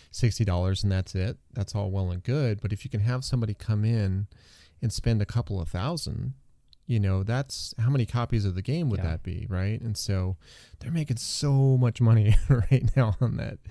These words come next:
Speaker 1: game. And don't get me wrong, like, it's, it's, it's good content. It's a fun game.
Speaker 2: Mm-hmm.
Speaker 1: Um, but just the way they, I, you know, I kinda stopped playing because it was just like this, this treadmill,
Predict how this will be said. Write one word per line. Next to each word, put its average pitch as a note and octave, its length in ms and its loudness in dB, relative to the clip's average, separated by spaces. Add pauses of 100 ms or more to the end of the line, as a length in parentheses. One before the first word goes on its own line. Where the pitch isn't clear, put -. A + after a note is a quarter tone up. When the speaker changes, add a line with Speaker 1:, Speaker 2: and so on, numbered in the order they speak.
(260)
Speaker 1:
game. A2+ 240 2
And C3 80 -2
don't A3+ 120 -6
get E4+ 120 -4
me D3+ 80 2
wrong, D#3+ 240 2
like, A#2+ 160 0
it's, C3+ 180 -6 (120)
it's, - 300 -8 (120)
it's D#3 200 -8
good E3 260 -4
content. A2+ 580 -2 (380)
It's D3 180 -4
a D#3 60 -2
fun G2+ 240 -2
game. A#2+ 500 -2
Speaker 2:
Mm-hmm. D#3+ 640 -4
Speaker 1:
Um, G2 600 4 (160)
but A2 420 2
just C3+ 240 0
the C#3 80 0
way C#3 240 0
they, A#2 400 0
I, A#2 120 -4
you A#2 180 -2
know, G2+ 80 2
I G#2+ 80 -2
kinda C3 180 -2
stopped G#2+ 340 -4
playing D#3+ 280 -2
because A2+ 240 -2
it A2 40 -6
was A2 120 -4
just - 200 -4
like A2 140 -2 (120)
this, C3+ 260 -4 (100)
this A2+ 180 -2
treadmill, G#2 640 -2